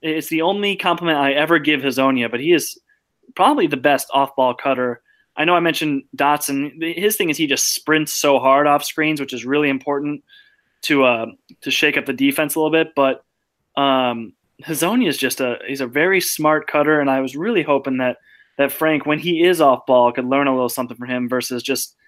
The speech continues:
standing in the corner. I watched a few plays where the, the, like, set play was just a post up Noah Vonleh,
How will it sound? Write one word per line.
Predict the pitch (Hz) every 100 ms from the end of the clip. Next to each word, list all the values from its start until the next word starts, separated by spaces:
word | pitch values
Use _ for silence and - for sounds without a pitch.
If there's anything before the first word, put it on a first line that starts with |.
| _ _
standing | - 151 147 139
in | 135
the |
corner. | 123 - 143 147
I | 147
watched | 202 254 -
a |
few | - 196 220
plays | - 143 131 127 - _ _ _ _ _
where | 139 143 143
the, | 139 143 143
the, | 143 135 _ _ _ _
like, | 151
set | - - 190 -
play | - 185 190 147
was | 127 123
just | 151 -
a |
post | - 156 151 -
up | 151
Noah | 139 143 131
Vonleh, | 120 135 151 170 170 170